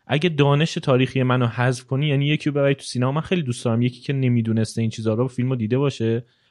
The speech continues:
باهاش حرف بزنیم، اه، ببینیم که اون اصلاً براش فیلمه چجوری، تجربهش چه شکلیه. اینکه تو ندونی اصلاً شارون تیت کیه،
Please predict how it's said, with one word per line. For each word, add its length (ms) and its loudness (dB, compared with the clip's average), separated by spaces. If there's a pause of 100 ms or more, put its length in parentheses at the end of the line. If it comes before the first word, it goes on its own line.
باهاش 260 2
حرف 260 2
بزنیم، 340 0 (520)
اه، 320 0
ببینیم 400 2
که 380 2 (260)
اون 160 4
اصلاً 380 4
براش 600 2 (340)
فیلمه 600 2 (100)
چجوری، 580 -2
تجربهش 680 0
چه 60 -4
شکلیه. 560 -2
اینکه 220 -4
تو 240 -2 (280)
ندونی 360 2
اصلاً 220 0
شارون 300 -2
تیت 240 -6
کیه، 400 -4